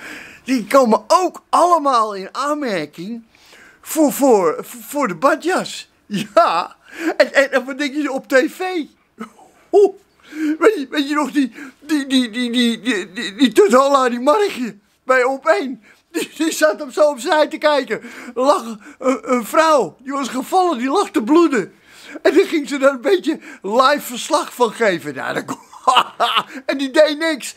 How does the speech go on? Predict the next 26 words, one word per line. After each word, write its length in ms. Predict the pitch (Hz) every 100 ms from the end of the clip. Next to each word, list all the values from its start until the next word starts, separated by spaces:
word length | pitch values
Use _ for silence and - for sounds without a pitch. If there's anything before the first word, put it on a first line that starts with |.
| 320 277 -
Dan, 240 | 415 247
dan, 200 | - 277 214
dan 220 | 285 220
kom 240 | 311 269
je 80 | 208
wel 180 | 269 220
in 120 | 175
aanmerking 760 | 170 170 170 156 151 165 147 - _ - - -
voor 280 | - 220
titel 380 | 202 208 180 147
badjas. 640 | 135 269 233 285 240 - - - 254
En, 220 | - 240 240
en, 260 | 208 202 -
en 160 | 175
wat 160 | 170 170
denk 200 | 185 156
je 120 | 170
van 160 | 175 160
zo'n, 340 | 175 165 160 - - 262 -
eh, 240 | 180 170
die 140 | 170 180
Sophie? 580 | 190 175 233 370 262 - _ _ _ _ -
<laughs> 1300 | 190 - - 571 539 480 - - 262 196 - 294 277
Van 200 | - 262
die 120 | 247
Galit. 600 | 226 415 311 311 - -